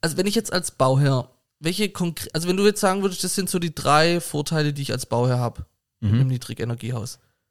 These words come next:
Speaker 1: Hau mal raus.
Speaker 2: Du hast einen höheren Wo-, Wohnkomfort.
Speaker 1: Mhm.
Speaker 2: Du be-, brauchst natürlich weniger, ähm, Energie, hast weniger Energiekosten.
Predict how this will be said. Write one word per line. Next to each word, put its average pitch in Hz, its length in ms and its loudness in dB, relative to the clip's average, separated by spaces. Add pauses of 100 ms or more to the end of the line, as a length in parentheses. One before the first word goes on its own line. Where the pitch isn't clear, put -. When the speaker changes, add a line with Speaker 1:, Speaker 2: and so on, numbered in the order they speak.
(640)
Speaker 1:
Hau 135 100 0
mal 131 100 0
raus. 117 360 -6 (1500)
Speaker 2:
Du 101 140 0
hast 101 200 0
einen 92 360 0
höheren 92 320 -2
Wo-, 101 200 -4 (100)
Wohnkomfort. 139 720 0 (560)
Speaker 1:
Mhm. 147 380 -4
Speaker 2:
Du 95 160 -6 (340)
be-, 104 100 -2 (240)
brauchst 92 320 -2
natürlich 95 460 -2
weniger, 95 720 0
ähm, 87 400 -4 (480)
Energie, 92 400 -2
hast 98 240 0
weniger 92 360 0
Energiekosten. 101 800 -2